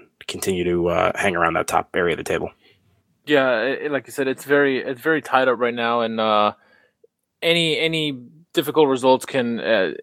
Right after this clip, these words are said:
Speaker 2: change the, change the position very easily. I mean, really, the top eight. Um, I mean, you go from Freiburg, who are at eighth place at twenty-nine points, and then you go Hoffenheim one point above them. We're three points above Hoffenheim, so we're all within a bunch of points. I mean, really,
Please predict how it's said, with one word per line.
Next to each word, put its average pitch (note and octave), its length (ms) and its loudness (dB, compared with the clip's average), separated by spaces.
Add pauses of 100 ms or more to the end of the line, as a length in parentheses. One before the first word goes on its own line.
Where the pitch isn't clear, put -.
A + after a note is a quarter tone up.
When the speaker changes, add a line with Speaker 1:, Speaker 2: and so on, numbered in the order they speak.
(140)
Speaker 2:
change C3 360 -4
the, G#2 380 6 (560)
change B2 360 0
the A2+ 140 4
position A#2 540 -2
very B2 260 4
easily. A#2 260 2
I A2 40 4
mean, A2+ 180 0
really, C3+ 200 2
the A2+ 80 0
top B2 340 2
eight. A2+ 360 -2
Um, A2 420 -2
I A2+ 80 -4
mean, A#2+ 140 -8
you B2 60 -2
go C#3 120 4
from A2 320 -2 (500)
Freiburg, B2+ 440 2
who B2 120 0
are A2+ 40 8
at - 80 -4
eighth A#2+ 240 -4
place A#2 300 2
at G#2 80 -14
twenty-nine A2+ 420 -2
points, A2+ 380 -4
and A2 80 -6
then A2 160 -2
you G#2+ 60 -6
go G#2 220 2
Hoffenheim A2+ 420 -2
one A2 140 0
point G#2+ 200 -4
above G#2 240 -2
them. D#3+ 320 4 (320)
We're C3 100 0
three B2+ 160 -2
points A#2+ 240 -4
above G#2 180 2
Hoffenheim, B2+ 420 4
so B2 100 -2
we're E3+ 160 4
all F3+ 200 6
within C3 260 4
a A2+ 40 4
bunch A#2 240 2
of A#2 80 -8
points. B2 260 0
I B2 40 -2
mean, A2 120 -2
really, C3+ 380 4